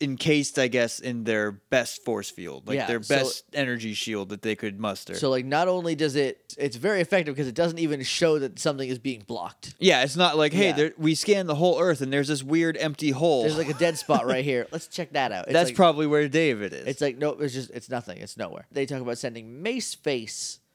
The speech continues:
Speaker 2: who is, by my best estimates, an armadillo and a mole and a turtle and a parrot.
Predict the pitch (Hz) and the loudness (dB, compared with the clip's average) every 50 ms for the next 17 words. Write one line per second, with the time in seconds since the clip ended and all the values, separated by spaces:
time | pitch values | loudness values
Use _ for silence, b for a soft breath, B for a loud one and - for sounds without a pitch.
0 | _ _ _ _ _ _ _ _ - 170 185 185 185 180 175 175 - - 180 180 | _ _ _ _ _ _ _ _ -6 -4 -2 -2 0 -2 -2 -4 -4 -2 -2 0
1 | 180 175 180 170 143 135 - - _ _ _ _ _ _ _ _ _ - 151 147 | 0 0 0 -2 -4 -6 -12 -16 _ _ _ _ _ _ _ _ _ -2 0 0
2 | 156 160 196 226 247 240 196 214 196 196 - 185 180 180 170 - 165 165 165 160 | 0 0 -2 0 0 0 0 0 0 0 2 2 0 0 0 -2 -2 -2 0 -2
3 | - - - - _ _ 127 131 - - 139 170 185 185 185 151 185 190 185 180 | -2 -4 -10 -18 _ _ -8 -8 -6 -4 -2 -2 -2 -2 0 0 0 2 2 4
4 | 175 170 156 - 151 147 143 139 143 160 175 180 185 180 180 175 165 - _ - | 4 2 2 2 0 -2 -2 -4 -2 0 2 2 4 2 2 0 -2 -6 _ -6
5 | - 151 151 151 151 147 - - - - - 180 175 170 170 160 - 147 147 143 | -4 -2 -2 -2 -2 -4 -6 -10 -12 -4 0 0 2 4 2 2 2 0 -4 -6
6 | - - 151 127 110 98 87 - | -6 -4 -2 -2 -2 -2 -4 -8